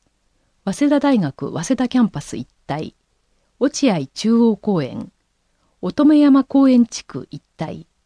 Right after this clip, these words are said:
問い合わせ、危機管理課危機管理係、本庁舎四階。電話、五二七三四五九二、ファックス、三二零九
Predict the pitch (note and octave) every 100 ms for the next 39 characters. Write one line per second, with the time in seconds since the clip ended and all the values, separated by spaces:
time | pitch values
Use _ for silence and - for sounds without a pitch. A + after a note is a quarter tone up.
0 | _ _ _ _ _ _ _ _ A#3+ B3
1 | A#3+ A3+ G#3 - F#3 - _ _ _ -
2 | - D4+ - G#3+ A3 G#3 - F3 - -
3 | - C#4 - G#3+ A3+ G#3 F#3+ C3+ - -
4 | _ _ _ _ B3 A3+ B3 E3 - D3
5 | C#3+ C#3+ - - C3+ _ _ _ _ -
6 | F3+ B3 B3+ A#3+ A3 - _ _ _ _
7 | - A#3+ D4+ D#4 G#3 D3 E3+ F#3+ - E3+
8 | - - - B3+ B3+ B3+ D3 - G3 F#3+
9 | E3+ B2 - _ _ _ _ B3+ - -
10 | - - _ _ _ - C4 D4 D4+ A#3
11 | D#3+ G3 G3+ - F3 -